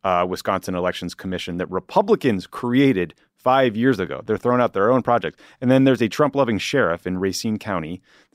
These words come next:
the fifth largest county in Wisconsin, this guy named Christopher Schmeling. He's recommending felony charges against five state election commissioners because the commissioners, at the height of the pandemic, told,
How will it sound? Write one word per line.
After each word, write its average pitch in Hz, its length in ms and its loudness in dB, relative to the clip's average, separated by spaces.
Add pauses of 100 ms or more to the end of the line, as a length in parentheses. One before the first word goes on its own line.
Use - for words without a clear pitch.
the - 80 -16
fifth - 280 -6
largest 95 340 -2
county 90 400 -4
in 87 140 -8
Wisconsin, 78 420 -10
this - 80 -16
guy 90 120 -8
named 82 140 -12
Christopher 98 300 -10
Schmeling. 82 420 -6 (260)
He's 120 160 -6
recommending 139 500 2
felony 143 600 2
charges 76 560 -6
against 104 340 -4
five 110 260 2
state 107 200 -2
election 92 360 -6
commissioners 85 680 -8 (360)
because 131 320 0
the 139 140 2
commissioners, 131 720 0 (220)
at - 100 -4
the 117 100 2
height 208 240 2
of 185 100 2
the 180 80 2
pandemic, 175 640 2 (420)
told, 147 500 4